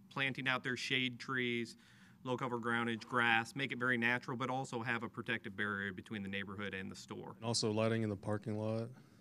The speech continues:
Speaker 1: They're gonna be, uh, shielded L E D, low profile lights, so very little light pollution. What we use in typical in areas that have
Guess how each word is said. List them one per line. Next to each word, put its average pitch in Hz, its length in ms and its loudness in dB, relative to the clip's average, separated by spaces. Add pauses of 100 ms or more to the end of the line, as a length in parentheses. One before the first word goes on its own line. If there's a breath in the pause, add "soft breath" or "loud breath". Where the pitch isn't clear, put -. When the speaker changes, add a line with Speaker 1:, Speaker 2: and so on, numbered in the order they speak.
Speaker 1:
They're 156 80 -8
gonna 156 160 4
be, 135 240 2
uh, 113 320 2 (600)
shielded 156 680 0
L 143 160 2
E 139 40 0
D, 139 300 0 (140)
low 123 160 4
profile 123 440 2
lights, 127 320 0
so 107 300 -4 (240)
very 127 240 4
little 120 380 0
light 120 240 4
pollution. 120 440 0
What 120 140 0
we 135 140 0
use 131 300 0
in 117 120 -2
typical 117 440 -2
in 110 100 -2
areas 113 320 2
that 113 100 -4
have 107 220 0